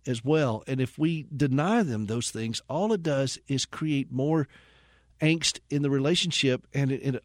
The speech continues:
ultimately will harm both of us. And this is a hard lesson. It's a hard place to keep this in mind because the needs of the body sometimes drown out the, the, the cry of the heart. And so it's very important for us to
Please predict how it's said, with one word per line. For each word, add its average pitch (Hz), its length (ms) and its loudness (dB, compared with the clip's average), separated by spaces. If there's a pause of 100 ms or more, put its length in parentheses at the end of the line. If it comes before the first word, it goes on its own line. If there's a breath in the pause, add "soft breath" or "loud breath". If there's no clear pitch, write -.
ultimately 143 540 0
will 123 340 -4
harm 139 360 0
both 123 240 -2
of 85 140 -6
us. - 240 -12 (760)
And 131 320 2
this 143 340 0
is 202 100 0
a 208 60 -2
hard 233 380 0
lesson. 226 280 0
It's 151 140 0
a 190 40 2
hard 226 340 0
place 214 220 0
to 165 80 -10
keep - 360 -6 (340)
this 156 300 2 (400 soft breath)
in 156 160 2
mind 175 260 4
because 143 420 0 (540 soft breath)
the 156 100 4
needs 165 360 2
of 151 80 2
the 135 80 2
body 165 440 2
sometimes 151 760 0
drown 151 360 0
out 156 280 0
the, 135 200 2
the, 127 300 -2
the 135 140 -4
cry 151 340 0
of 127 120 2
the 113 60 -4
heart. - 480 -4 (840)
And 131 340 2
so 143 240 2
it's 143 140 -2
very 233 240 0
important 190 440 -2
for - 200 -8
us 131 240 0
to 139 400 2